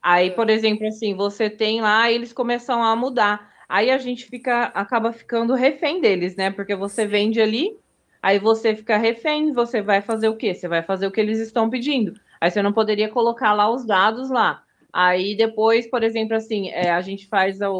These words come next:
Speaker 1: a foto com logo. Aí eles falaram, "Não, não quero nenhuma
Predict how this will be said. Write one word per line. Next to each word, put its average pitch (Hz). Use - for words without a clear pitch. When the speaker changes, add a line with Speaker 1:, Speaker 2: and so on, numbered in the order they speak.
Speaker 1:
a 180
foto 220
com 220
logo. 208
Aí 185
eles 214
falaram, 202
"Não, 240
não 208
quero 214
nenhuma 233